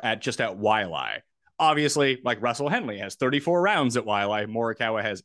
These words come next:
eight. Hayden Buck loves to fuck, only has four rounds. But we get our averages out here. Morikawa is the best of anyone in this field. Now, Hovland, I don't, yeah, Hovland hasn't played Sony, so that's gonna be tough.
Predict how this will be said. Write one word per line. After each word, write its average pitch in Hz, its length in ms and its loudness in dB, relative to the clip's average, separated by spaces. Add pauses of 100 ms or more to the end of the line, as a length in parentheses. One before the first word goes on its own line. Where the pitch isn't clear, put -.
eight. 87 220 -4 (400)
Hayden 123 300 0
Buck 113 380 0
loves 120 260 0
to 98 100 -10
fuck, 120 480 0
only 113 220 -4
has 107 200 -2
four 220 300 2
rounds. 67 440 -10
But 208 200 2
we 190 100 -6
get 202 120 4
our 165 140 6
averages 113 460 0
out 101 180 -2
here. 104 260 2 (200)
Morikawa 156 360 4
is 135 80 0
the 127 100 0
best 104 560 -4 (360)
of 113 180 -2
anyone 120 480 0
in 113 240 -4
this 107 160 -4
field. 113 240 -4
Now, 110 180 0
Hovland, 117 520 0
I 104 100 -2
don't, 104 240 -4 (240)
yeah, 98 160 -2
Hovland 117 300 2
hasn't 117 420 -6
played 110 420 -2
Sony, 90 440 -8 (240)
so 95 300 -4 (120)
that's 110 180 -2
gonna 104 180 -2
be 85 120 -8
tough. 80 320 -8